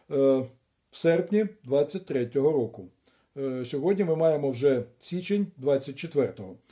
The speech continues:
І лише сьогодні, одинадцятого січня, було підписано, е, цю угоду між цими країнами. Підписали, е, міністри оборони, м, Туреччини і Румунії. Е, від Болгарії,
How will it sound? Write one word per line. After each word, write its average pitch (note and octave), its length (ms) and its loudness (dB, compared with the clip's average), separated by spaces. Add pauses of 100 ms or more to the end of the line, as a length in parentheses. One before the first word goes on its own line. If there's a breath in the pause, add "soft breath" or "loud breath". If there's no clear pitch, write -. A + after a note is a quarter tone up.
(260 soft breath)
І C3 60 -2
лише C#3+ 460 2 (180)
сьогодні, C#3+ 520 2 (380 soft breath)
одинадцятого B2+ 920 -2
січня, G3 480 -4 (140)
було C#3+ 300 2
підписано, D#3+ 720 -6 (420 soft breath)
е, B2+ 380 -2
цю C#3 140 -4
угоду B2+ 760 -6
між A#2+ 200 -8
цими A#2+ 200 -6
країнами. G#2+ 520 -6
Підписали, D3 640 2 (360 loud breath)
е, C#3 60 -2
міністри C#3 560 -2
оборони, E3 500 2 (220)
м, F3+ 340 -12
Туреччини F#3+ 640 2
і F#3 180 -2 (160)
Румунії. F3 520 -2 (460 soft breath)
Е, D3+ 300 4
від D3 140 -6
Болгарії, F3 500 4